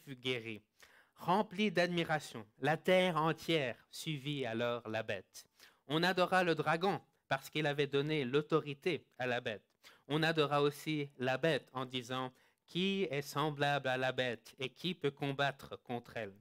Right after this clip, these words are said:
Il lui fut donné une bouche qui proférait des paroles arrogantes et des blasphèmes,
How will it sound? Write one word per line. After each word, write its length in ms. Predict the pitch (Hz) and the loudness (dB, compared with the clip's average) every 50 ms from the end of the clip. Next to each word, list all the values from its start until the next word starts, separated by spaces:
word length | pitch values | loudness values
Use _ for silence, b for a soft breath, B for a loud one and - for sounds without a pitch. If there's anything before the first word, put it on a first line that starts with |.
| _ _ _ _ _ B B B B B B B B - | _ _ _ _ _ B B B B B B B B 0
Il 120 | 165 196 | 0 2
lui 100 | 208 208 | 2 0
fut 220 | 208 208 - 214 190 | -2 -2 -4 -6 -2
donné 480 | 160 165 165 170 156 156 151 143 151 - _ | 0 0 2 2 0 0 -2 -4 -8 -14 _
une 260 | - 147 151 151 147 139 | -4 -4 -2 -2 -4 -2
bouche 400 | 143 165 196 185 - - - - | 0 0 0 0 -2 -6 -8 -8
qui 120 | - 123 | -8 -10
proférait 640 | - - 160 175 170 - - 143 139 143 139 139 - | -8 -4 -4 -4 -2 -2 -4 -4 -4 -4 -6 -6 -4
des 100 | 135 123 | -6 -6
paroles 560 | - - 147 139 139 143 147 143 139 135 131 - - | -4 -2 -2 0 2 2 0 2 0 -2 -2 -2 -2
arrogantes 800 | 160 170 160 160 151 147 151 151 123 113 - _ - - - - _ _ | -2 0 0 -2 0 2 2 0 0 -2 -4 _ -18 -20 -20 -20 _ _
et 80 | 135 139 | -4 -2
des 160 | 131 139 135 | -2 -2 -2
blasphèmes, 720 | 131 127 143 151 156 147 - - - - 139 117 107 107 | 0 0 0 0 0 -2 -4 -8 -6 -6 -4 -4 -6 -10